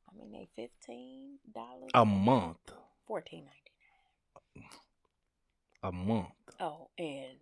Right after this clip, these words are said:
Speaker 2: Who
Speaker 1: by
Speaker 2: need
Speaker 1: the,
Speaker 2: another bill? We,
Speaker 1: by the way, they have stopped paying content creators.
Speaker 2: Oh, yeah, from Reels.
Speaker 1: Uh, I need that little gas money.
Speaker 2: But,
Speaker 1: <laughs>
Speaker 2: but this,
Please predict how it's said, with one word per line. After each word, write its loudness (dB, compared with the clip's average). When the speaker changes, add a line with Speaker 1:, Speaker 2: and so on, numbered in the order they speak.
Speaker 2:
Who 4
Speaker 1:
by 6
Speaker 2:
need 6
Speaker 1:
the, 8
Speaker 2:
another 10
bill? 8
We, 4
Speaker 1:
by 4
the -4
way, -4
they -2
have -4
stopped -12
paying -6
content -8
creators. -16
Speaker 2:
Oh, 0
yeah, 2
from -4
Reels. 0
Speaker 1:
Uh, -8
I -18
need -10
that -12
little -20
gas -20
money. 4
Speaker 2:
But, -8
Speaker 1:
<laughs> -6
Speaker 2:
but 2
this, 2